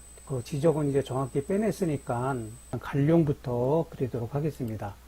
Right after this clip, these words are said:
저 라인으로 해서 여기서부터 출발해서 간룡선 그리는 거예요. 이렇게 가서 여기 산 정상으로, 산 정상, 그 다음에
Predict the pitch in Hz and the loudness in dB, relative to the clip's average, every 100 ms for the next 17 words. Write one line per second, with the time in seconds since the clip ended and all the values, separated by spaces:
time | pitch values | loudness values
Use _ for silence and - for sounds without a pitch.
0 | - - - - 120 117 120 135 131 123 | -20 -20 -16 -6 -4 -2 0 0 0 0
1 | 139 151 127 117 143 208 - - - - | -2 0 0 0 0 -2 -8 -20 -20 -20
2 | - - - - - - - - - 123 | -20 -20 -20 -20 -20 -20 -20 -20 -12 -6
3 | 117 123 113 - 147 147 180 165 - 147 | -4 -2 -4 -2 0 0 0 -8 -8 -4
4 | 127 117 127 143 180 - - - - - | -2 -2 -2 -2 -4 -8 -20 -20 -18 -6
5 | 131 143 156 156 143 127 127 120 117 110 | 0 2 4 2 2 -2 -2 -2 -4 -4
6 | 107 120 151 127 113 - 113 104 - 127 | -4 -4 -6 -8 -10 -8 -8 -8 -6 -4
7 | 160 196 - - - - - - - - | -4 -6 -14 -20 -20 -20 -20 -20 -20 -20
8 | - - - - - 113 127 139 135 160 | -20 -20 -20 -20 -12 -6 -2 -2 -2 -2
9 | 143 113 120 120 135 117 110 95 - - | -2 -2 -4 0 0 -2 -4 -8 -14 -20
10 | - - - - - - - - - - | -20 -20 -20 -20 -20 -20 -16 -14 -16 -18
11 | - - 156 143 120 123 120 113 113 143 | -20 -8 -4 -2 -2 -2 -2 -4 -4 -4
12 | 190 - 117 110 123 151 | -4 -8 -10 -8 -6 -6